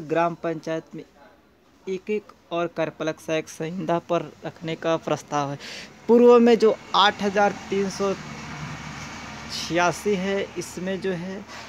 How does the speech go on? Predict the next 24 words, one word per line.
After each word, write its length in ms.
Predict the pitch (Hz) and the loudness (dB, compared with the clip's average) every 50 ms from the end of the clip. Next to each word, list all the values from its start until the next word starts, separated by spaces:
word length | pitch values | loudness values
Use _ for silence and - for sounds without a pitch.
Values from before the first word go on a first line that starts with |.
| - - | -4 -2
प्रस्ताव 460 | 165 170 147 - - - 180 180 196 196 | -2 -2 -2 0 2 4 6 6 4 4
था 380 | - - 196 196 196 202 196 - - - - - - - | 0 -2 -2 -2 -2 -4 -6 -10 -14 -20 -20 -20 -4 2
और 120 | 175 170 175 | 2 4 4
उसमें 300 | 175 - - 196 202 190 | 2 2 0 -2 0 2
बहाली 360 | 170 147 131 151 156 160 165 151 | 0 2 4 4 4 4 4 2
हो 160 | 131 147 147 | 2 0 0
रही 180 | 147 143 143 135 131 | 0 0 -2 -4 -6
थी। 180 | - - 143 131 - _ - | -10 -14 -14 -14 -14 _ -2
कुल 140 | 214 226 220 | 0 0 2
मिलाकर 440 | 214 208 202 202 196 196 196 190 | 2 2 2 0 0 -2 -4 -4
देखा 260 | 170 170 170 - 175 175 | -4 -6 -6 -6 -6 -6
जाए 140 | 175 170 170 | -6 -6 -8
तो 200 | - - 175 165 | -8 -10 -10 -10
इसमें 380 | - 165 - - 170 160 160 165 - - - - - - - - _ _ _ _ _ _ _ _ _ _ _ - | -10 -12 -14 -12 -12 -12 -12 -14 -16 -18 -18 -20 -20 -20 -20 -20 _ _ _ _ _ _ _ _ _ _ _ -12
छः 420 | - - - - - 185 220 233 202 160 | -12 -12 -10 -4 0 4 4 4 4 2
हज़ार 500 | 165 185 190 180 170 190 190 185 190 185 - _ _ _ _ _ _ - - - - - - _ _ _ - - | -2 -4 -6 -4 -2 -2 -2 -2 -2 -4 -8 _ _ _ _ _ _ -20 -20 -20 -20 -20 -20 _ _ _ -18 -10
नब्बे 380 | 175 175 175 165 160 170 196 196 185 - | -6 -6 -6 -6 -6 -6 -6 -6 -4 -4
पंचायतों 680 | - 175 160 156 131 _ - 165 160 156 156 - 180 | -6 -6 -4 -6 -8 _ -2 -2 -2 -2 -4 -8 -10
में 140 | 175 175 170 | -10 -10 -12
अभी 300 | - - 165 160 147 156 | -12 -12 -12 -10 -10 -12
जो 180 | 147 151 160 156 | -12 -12 -12 -12
है 220 | 147 156 160 170 - _ _ - | -12 -12 -14 -16 -18 _ _ -6
कार्यरत 480 | 160 156 151 151 156 160 170 - - | -4 -4 -2 -2 -4 -4 -6 -8 -12
हैं। 360 | 170 156 165 180 185 185 185 | -14 -14 -14 -14 -14 -16 -18